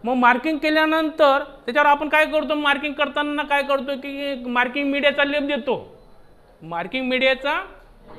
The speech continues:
लेप देतो. लेप दिल्यानंतर त्याच्यावर आपण मार्किंग करतो. मार्किंग केल्यानंतर मग, अ, ऑपरेशन करत असताना कुलंटचा वापर करावा लागतो.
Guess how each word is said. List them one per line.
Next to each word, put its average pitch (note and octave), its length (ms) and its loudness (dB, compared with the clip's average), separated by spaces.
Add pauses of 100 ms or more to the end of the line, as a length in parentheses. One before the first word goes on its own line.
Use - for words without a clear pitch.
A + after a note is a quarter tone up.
(140)
लेप B3+ 300 0
देतो. D4 480 2
लेप A3 240 2
दिल्यानंतर D4 720 0
त्याच्यावर D4+ 280 2
आपण D4 260 2
मार्किंग D4+ 500 -2 (260)
करतो. A#3+ 560 -2 (320)
मार्किंग G#3+ 480 0
केल्यानंतर D4+ 880 2 (460)
मग, C4 240 0 (220)
अ, A#3 100 -2 (640)
ऑपरेशन C4+ 500 0
करत D#4+ 220 2
असताना D4+ 640 2 (800)
कुलंटचा D#4 380 2
वापर C#4+ 260 2
करावा C4 180 0
लागतो. F3 640 -4